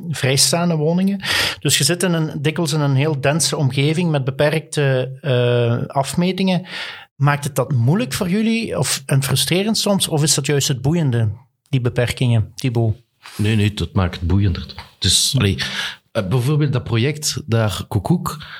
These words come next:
Speaker 2: eh, als we, <laughs> als we daar aankwamen, zeggen, ja, dat willen we doen, hè. Dat willen we doen, natuurlijk, hè. Het is heel klein, een heel klein oppervlakte zo. En ja, nee, het is, het is, het is, eh, het is zelf gemakkelijker dan een vier, viergevelwoning ontwerpen, vind ik.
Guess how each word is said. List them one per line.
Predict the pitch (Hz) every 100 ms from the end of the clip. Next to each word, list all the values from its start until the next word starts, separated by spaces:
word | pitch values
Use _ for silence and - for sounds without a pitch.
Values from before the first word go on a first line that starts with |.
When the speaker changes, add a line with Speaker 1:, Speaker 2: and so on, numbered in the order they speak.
| -
Speaker 2:
eh, | - 123 90
als | 101
we, | 110 101 110
<laughs> | 151
als | 135
we | 120
daar | 110 95
aankwamen, | 90 135 143 143 135 113
zeggen, | 120 120 -
ja, | - 98
dat | 98 92 95
willen | 117 107
we | 90 85
doen, | 110 101
hè. | 107 151 - - - - _
Dat | 98 95
willen | 92 87
we | 85
doen, | 82 98
natuurlijk, | 85 - 110 85 -
hè. |
Het | 131 131 - - 92
is | -
heel | 104 90
klein, | 90 104 110
een | 95 107
heel | 113 107
klein | 110 104
oppervlakte | 104 104 98 110 113 120
zo. | 107 113 117
En | - 98 95
ja, | 92 87 - - _
nee, | 104
het | 104
is, | 92 76
het | 73
is, | 90 -
het | 76 76
is, | 71 -
eh, | 71
het | -
is | 110 - - -
zelf | - - 110
gemakkelijker | - 92 120 - 127 131 104
dan | 98 95
een | 92
vier, | 85 107 110 - - - - - - - _
viergevelwoning | 101 107 104 110 120 131 113 107 107 98
ontwerpen, | 95 - 85 - 90
vind | 82 80
ik. | 76 - -